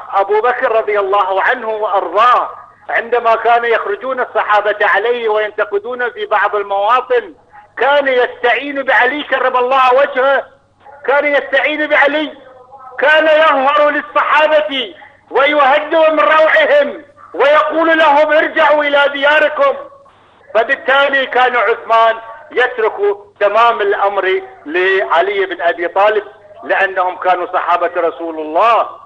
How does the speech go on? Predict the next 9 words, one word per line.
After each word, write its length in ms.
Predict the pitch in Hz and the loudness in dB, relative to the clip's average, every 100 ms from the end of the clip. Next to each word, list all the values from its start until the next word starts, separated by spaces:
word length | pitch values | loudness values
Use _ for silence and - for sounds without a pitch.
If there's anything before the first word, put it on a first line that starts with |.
| - - | -20 -6
لا 340 | 165 254 277 | 0 2 2
يجوز 320 | - 175 - | 0 -6 -2
هكذا 520 | 226 220 220 220 202 | 0 0 0 -2 0
لنا 460 | 190 233 240 214 151 - - - | 0 -2 0 0 -2 -6 -18 -4
أن 160 | 196 196 | -2 0
نتعدى 840 | 190 190 160 220 226 226 220 226 214 | -4 -2 0 0 0 0 2 4 2
وأن 300 | 175 165 170 | 0 -2 -2
نحكم 400 | 196 - 180 180 | -6 -6 -6 -2
على 400 | 165 180 185 | 0 2 2